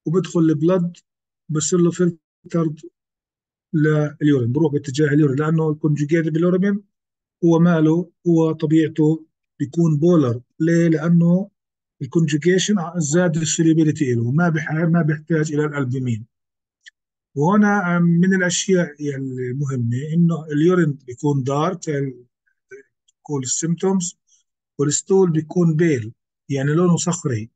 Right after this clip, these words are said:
ليه؟ لأنه ما وصل ال-، الكونجوجيت bilirubin ما وصل بكمية الكافية.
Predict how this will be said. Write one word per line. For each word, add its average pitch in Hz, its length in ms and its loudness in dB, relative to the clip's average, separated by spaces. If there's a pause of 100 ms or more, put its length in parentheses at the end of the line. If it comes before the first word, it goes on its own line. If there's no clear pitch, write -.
(120)
ليه؟ 170 180 0
لأنه 170 500 0
ما 165 220 0
وصل 175 540 0 (920)
ال-، 143 600 -2
الكونجوجيت 156 520 -2
bilirubin 170 180 2
ما 160 120 0
وصل 175 220 -2
بكمية 160 400 0
الكافية. 147 560 -4